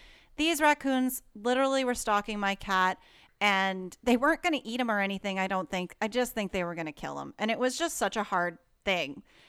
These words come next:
There was, like, baby raccoons. Tyler was, like, picking raccoons up and throwing them. Like,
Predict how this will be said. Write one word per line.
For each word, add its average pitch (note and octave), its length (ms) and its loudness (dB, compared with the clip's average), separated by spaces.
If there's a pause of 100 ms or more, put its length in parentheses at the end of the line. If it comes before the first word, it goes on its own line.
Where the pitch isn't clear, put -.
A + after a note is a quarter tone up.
(140)
There A#3+ 120 4
was, A3+ 180 2
like, F3 280 -2
baby B3 280 0
raccoons. A#3+ 580 0
Tyler A#3 300 2
was, G3 140 -4
like, F3 180 -4
picking B3+ 280 0
raccoons A3 440 -2
up A3+ 200 -2
and E3+ 100 -8
throwing G#3+ 380 0
them. G#3 200 -4
Like, F3+ 300 0